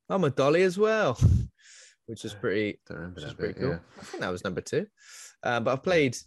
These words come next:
Speaker 1: a bit of number one, but I've never, I don't think I've ever sat down and really tried to play through it.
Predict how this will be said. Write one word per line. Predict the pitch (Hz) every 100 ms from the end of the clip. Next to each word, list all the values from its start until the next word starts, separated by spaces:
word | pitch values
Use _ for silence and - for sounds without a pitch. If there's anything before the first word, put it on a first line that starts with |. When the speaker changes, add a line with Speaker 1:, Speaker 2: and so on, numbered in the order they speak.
| _ -
Speaker 1:
a | 107
bit | - 120
of | 101 104
number | 95 90
one, | 98 98 107 _ _ _
but | 92
I've | 92
never, | 117 104 101 95 - - _ -
I | 110
don't | 127
think | 104
I've | 107
ever | 104 98
sat | - - -
down | 107 101
and | 98
really | 104 101 101
tried | - 101 92 -
to | 92 - _ _ _ -
play | 104 98
through | - 107
it. | 101